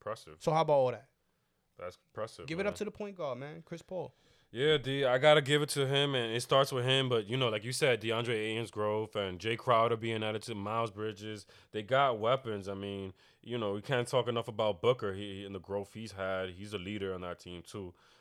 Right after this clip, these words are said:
Speaker 1: And, you know, I like Johnson, Cameron Johnson. He played for the Heels, and he's a three-point beast. So I like what, I like their weapons, man. I just like what they got. And they continue to win.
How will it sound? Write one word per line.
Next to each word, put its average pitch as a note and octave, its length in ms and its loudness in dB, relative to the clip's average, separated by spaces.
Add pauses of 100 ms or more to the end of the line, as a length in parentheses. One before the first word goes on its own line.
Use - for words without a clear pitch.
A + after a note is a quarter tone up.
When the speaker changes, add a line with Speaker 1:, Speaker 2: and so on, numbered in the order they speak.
Speaker 1:
And, D#3+ 120 -6
you F3+ 80 -2
know, D#3+ 100 2
I D#3+ 80 4
like E3 240 2
Johnson, C#3 540 0
Cameron C3+ 340 0
Johnson. A#2+ 500 0
He A#2 80 -6
played B2 280 -4
for B2 80 -10
the A2 80 -6
Heels, G#2+ 560 -2 (400)
and F#2+ 120 -4
he's A2 160 -6
a A2 40 -10
three-point A2 520 -6
beast. G2+ 480 -10 (400)
So G#2+ 200 -2
I A#2 80 2
like E3 240 0
what, D#3+ 100 2
I D#3+ 40 4
like F#3 200 -2
their A#3+ 120 0
weapons, E3 500 -2
man. B2+ 180 -4
I C3+ 80 -4
just C#3 180 -10
like C3 280 -2
what D3 140 -8
they D3+ 120 -6
got. C3+ 320 4 (460)
And G2+ 160 -6
they G#2 80 -2
continue C3+ 400 -2
to D3+ 80 -2
win. D#3 420 -2